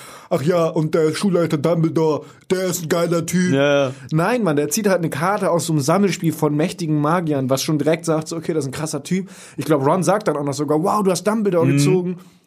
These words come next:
Speaker 1: Und dann steht da auch noch so ein bisschen Background da. Das ist sehr
Speaker 2: Ja.
Speaker 1: gut gemacht, auf jeden Fall.
Speaker 2: Auf
Speaker 1: Also,
Speaker 2: jeden Fall.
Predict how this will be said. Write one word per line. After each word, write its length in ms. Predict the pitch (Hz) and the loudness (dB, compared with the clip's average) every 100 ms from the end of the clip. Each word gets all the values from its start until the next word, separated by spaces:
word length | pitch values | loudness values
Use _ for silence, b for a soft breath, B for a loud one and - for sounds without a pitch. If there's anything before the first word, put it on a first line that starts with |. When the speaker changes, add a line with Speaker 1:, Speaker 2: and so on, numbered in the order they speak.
| _ | _
Speaker 1:
Und 160 | - 170 | -4 0
dann 100 | 185 | 0
steht 220 | - 196 | 0 2
da 80 | 190 | 2
auch 60 | 185 | 2
noch 100 | 165 | 0
so 80 | 170 | 0
ein 20 | |
bisschen 140 | 156 143 | 0 0
Background 340 | 202 170 139 | 0 0 2
da. 100 | 135 | 2
Das 160 | 135 139 | 0 -2
ist 100 | 120 | 0
sehr 180 | 131 202 | 2 2
Speaker 2:
Ja. 20 | 196 | 2
Speaker 1:
gut 140 | 170 | 0
gemacht, 320 | 175 185 - | 0 0 -2
auf 160 | 139 135 | -4 -4
jeden 140 | 170 | -4
Fall. 160 | 165 151 | -2 -2
Speaker 2:
Auf 60 | 113 | 0
Speaker 1:
Also, 180 | 127 | 0
Speaker 2:
jeden 140 | 113 104 | 0 0
Fall. 240 | 110 104 | 0 -2